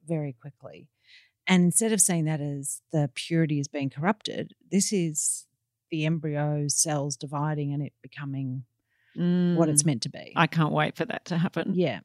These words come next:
Speaker 1: it's really exciting.
Speaker 2: Yeah.
Speaker 1: And you can start mentally preparing by referring to it as, you know, Broad Radio, the business. It's not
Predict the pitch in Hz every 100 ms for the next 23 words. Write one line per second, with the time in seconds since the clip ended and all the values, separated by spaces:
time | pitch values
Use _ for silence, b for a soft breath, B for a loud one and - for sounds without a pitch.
0 | - 175 170 180 165 147 - 151 135 165
1 | 147 208 202 214 226 - 196 - 180 160
2 | 170 160 160 156 147 139 139 135 135 -
3 | b b b _ 165 156 160 175 165 151
4 | 151 143 143 139 - - - 135 123 160
5 | 151 _ _ _ 160 156 143 139 139 80
6 | - 147 - _ _ _ _ _ _ _
7 | - 147 131 139 127 - - - 151 -
8 | 170 156